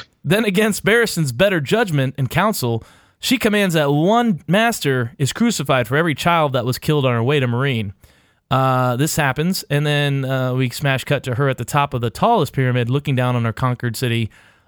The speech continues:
um, with a flag over the statue of the Harpy, just like, uh, the American flag on top of Saddam Hussein's, uh, statue and, and things. Okay, and then that's it. So luckily, this is the only Danny scene,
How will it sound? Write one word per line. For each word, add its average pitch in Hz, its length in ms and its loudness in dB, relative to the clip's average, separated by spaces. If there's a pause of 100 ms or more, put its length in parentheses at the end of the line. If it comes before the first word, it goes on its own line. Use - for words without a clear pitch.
(160)
um, 127 500 0 (460)
with 170 260 2
a 143 100 2
flag 175 500 0
over 147 540 0
the 123 300 0
statue 139 540 -2
of 117 100 -2
the 113 80 -2
Harpy, 117 480 -2 (480)
just 135 320 0
like, 123 320 0
uh, 120 180 2
the 117 80 0
American 117 260 -2
flag 113 240 0
on 110 80 0
top 110 220 -2
of 113 80 -6
Saddam 113 340 -2
Hussein's, 107 380 -2
uh, 107 220 -2 (720)
statue 107 380 -2 (460)
and, 110 220 -4 (260)
and 123 220 -10 (140)
things. 104 260 -6 (400)
Okay, 214 240 2
and 185 160 2
then 185 220 2
that's 175 200 2
it. 123 160 -2 (240)
So 143 440 0
luckily, 202 380 2
this 170 140 0
is 151 100 0
the 151 180 2
only 175 380 2
Danny 180 280 0
scene, 185 380 0